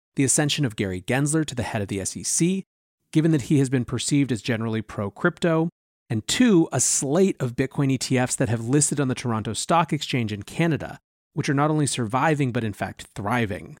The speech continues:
More recently, those expectations have started to dwindle around increasing regulatory language. I wonder to what extent Gensler's S E C is itself in a wait-and-see mode about the tenor of the Biden administration or the Congress.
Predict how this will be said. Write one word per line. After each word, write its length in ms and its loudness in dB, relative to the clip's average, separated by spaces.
More 280 2
recently, 580 4
those 320 0
expectations 840 -2
have 100 -2
started 380 -4
to 80 -4
dwindle 680 0
around 380 -4
increasing 640 2
regulatory 580 -2
language. 760 -4
I 80 4
wonder 240 4
to 140 -4
what 180 4
extent 440 0
Gensler's 420 0
S 200 0
E 60 0
C 400 2
is 220 4
itself 480 2
in 80 0
a 60 2
wait-and-see 580 2
mode 240 4
about 220 0
the 80 -2
tenor 360 0
of 80 0
the 80 -2
Biden 340 0
administration 760 -4
or 180 -8
the 60 -8
Congress. 760 0